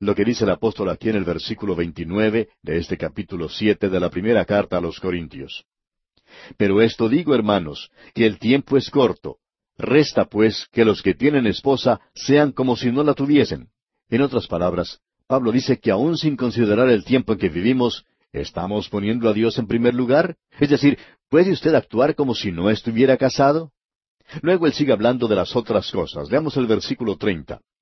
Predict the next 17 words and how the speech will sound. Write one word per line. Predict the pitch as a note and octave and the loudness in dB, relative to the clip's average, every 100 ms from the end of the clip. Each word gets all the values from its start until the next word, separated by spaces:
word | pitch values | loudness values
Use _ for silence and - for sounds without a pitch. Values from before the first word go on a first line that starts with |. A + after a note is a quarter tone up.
| _ _ - | _ _ -8
"Y | G#2 | -2
los | G#2+ G#2 - | 2 0 0
que | A2+ | 0
lloran, | G2+ B2 C3+ C3 - _ - | 2 2 2 0 -8 _ 0
como | B2 A#2+ | 2 2
si | B2 | 0
no | B2 | 0
llorasen". | C#3+ C#3+ D3+ - G2 D2+ _ _ _ _ | 2 2 2 0 -2 -8 _ _ _ _
O | - A2 | -6 0
sea, | C3+ G#2 - _ _ _ - | 4 2 0 _ _ _ -14
¿va | D#2+ E2+ | -4 -2
usted | F#2+ - G2+ G2+ | -2 -2 0 2
a | |
dejar | G2+ F2+ A2 A#2+ | 2 2 0 0
que | A#2 | 0
algún | F2+ F2+ G#2+ | -2 -2 -4
dolor, | G2+ E2 F#2 B2+ C3+ | -2 -2 0 0 -2